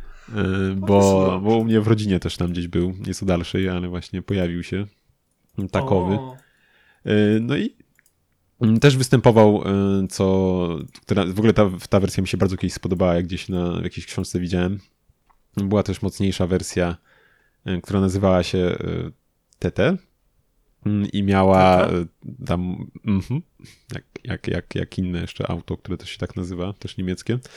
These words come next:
Speaker 1: E, i miała mocni-, mocniejszy i większy silnik, całe jeden i dwa litra już tam było, więc już
Speaker 2: U.
Speaker 1: poważna sprawa. <laughs> E, mm, i, i, i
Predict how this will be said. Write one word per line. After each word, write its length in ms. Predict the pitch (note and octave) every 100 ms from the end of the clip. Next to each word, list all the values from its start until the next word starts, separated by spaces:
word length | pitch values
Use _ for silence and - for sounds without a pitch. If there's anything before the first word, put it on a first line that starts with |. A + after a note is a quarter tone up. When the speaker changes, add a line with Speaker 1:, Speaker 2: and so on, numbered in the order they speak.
| - - - - _ -
Speaker 1:
E, 420 | A2 G#2 G#2 G#2 -
i 120 | A2
miała 260 | A2+ A2 G2+
mocni-, 420 | G2 - G#2+ G2
mocniejszy 540 | F#2+ G2 G#2+ G2+ -
i 60 | F#2+
większy 320 | G2 G2+ G#2
silnik, 360 | - F#2+ F#2+ F#2
całe 280 | G#2 F#2+
jeden 280 | F#2+ G2 F#2+
i 60 | F#2+
dwa 200 | F#2 F#2+
litra 340 | F#2 E2+ F2
już 300 | F2 G2 -
tam 200 | - F2+
było, 260 | F2+ F2 F2+
więc 220 | F#2 F2+
już 100 | G2
Speaker 2:
U. 40 | C#3
Speaker 1:
poważna 360 | G2+ F#2+ F#2+
sprawa. 500 | F2 - F2+ F2+ G2+
<laughs> 60 | A2+ B2 - - - _ _ _ _ _ - - - - A#2 A2+ G#2+ G2+ F#2 _ -
E, 380 | G2+ G2+ G2 F#2+ _ _ _ _ _ _ _ _
mm, 380 | G#2 G#2 G#2+ A2 -
i, 60 | B2+
i, 240 | A#2+ A#2 -
i 320 | A2+ A2 G#2+